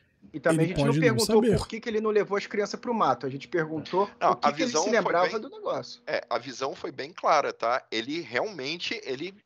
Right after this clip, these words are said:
Speaker 3: tá, parecia tá consciente. Ele usava até de dissimulação pra levar as crianças.
Speaker 2: Ou seja, ele não saber o que fez com a mão dele, ele não tá mentindo. Tem duas perguntas aí, entendeu?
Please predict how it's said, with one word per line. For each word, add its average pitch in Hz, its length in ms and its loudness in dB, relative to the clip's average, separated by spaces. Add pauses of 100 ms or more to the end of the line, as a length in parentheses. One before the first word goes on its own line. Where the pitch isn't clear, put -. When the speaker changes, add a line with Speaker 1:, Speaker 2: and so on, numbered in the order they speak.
(180)
Speaker 3:
tá, 139 100 4
parecia 135 540 0
tá 196 100 -4
consciente. 131 560 -4
Ele 120 460 -6
usava 127 360 6
até 147 200 2
de 180 140 -4
dissimulação 185 800 -2
pra 175 120 -4
levar 185 220 0
as 170 100 -4
crianças. - 580 -10 (380)
Speaker 2:
Ou 175 160 2
seja, 139 580 -2
ele 170 260 2
não 202 180 0
saber 147 260 0
o 147 60 0
que - 140 -4
fez - 260 0
com - 100 -4
a - 20 0
mão 123 220 -2
dele, 139 480 0 (160)
ele 156 280 -2
não 190 120 0
tá 196 140 -2
mentindo. 120 560 -4 (2750)
Tem 147 160 2
duas 185 280 4
perguntas 175 500 4
aí, 135 120 4
entendeu? 123 460 -2